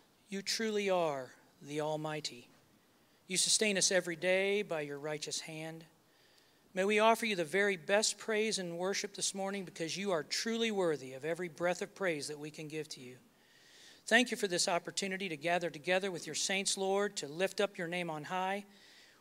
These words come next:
We praise you in the name of Jesus Christ our Lord. Amen. Well, welcome visitors and members to our worship time this morning.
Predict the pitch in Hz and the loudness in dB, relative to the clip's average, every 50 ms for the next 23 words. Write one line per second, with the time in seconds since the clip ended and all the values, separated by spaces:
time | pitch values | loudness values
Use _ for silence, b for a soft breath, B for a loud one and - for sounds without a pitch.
0 | b - 151 147 - - - 208 202 202 190 147 135 151 147 143 143 143 147 156 | b -12 -12 -10 -4 2 6 6 8 8 6 2 -2 -4 -4 -8 -8 -6 -6 -4
1 | 160 170 170 160 151 139 131 - 170 170 156 175 156 - - - 185 180 180 185 | -4 -4 -4 -6 -6 -8 -6 -6 -6 -4 -4 -2 -2 -4 -2 -2 -2 -2 -2 -2
2 | - 196 196 196 190 170 147 139 135 135 123 120 - _ _ _ - _ _ _ | -4 -4 -4 -4 -4 -4 -4 -6 -6 -10 -12 -14 -18 _ _ _ -20 _ _ _
3 | - - 143 143 147 143 131 120 120 - - _ _ _ _ _ _ _ b b | -16 -12 -10 -8 -8 -8 -8 -10 -14 -20 -20 _ _ _ _ _ _ _ b b
4 | b b b b b b b b b b b b b b b b b - - - | b b b b b b b b b b b b b b b b b -20 -20 -20
5 | - _ _ _ _ - - _ - 220 254 302 294 269 302 311 311 - 262 240 | -20 _ _ _ _ -20 -20 _ 0 4 4 6 6 6 6 6 6 4 2 6
6 | 196 226 233 220 240 240 269 294 285 202 208 202 196 208 220 254 240 269 277 262 | 12 12 12 12 12 10 10 10 10 8 6 6 10 10 10 10 10 8 8 8
7 | - - 233 196 190 180 175 165 170 202 226 220 254 247 - 240 226 226 220 202 | 6 6 6 6 6 6 4 4 4 4 4 4 4 6 10 12 12 12 12 10
8 | - - 214 208 208 214 220 233 233 | 6 6 8 6 6 6 6 4 2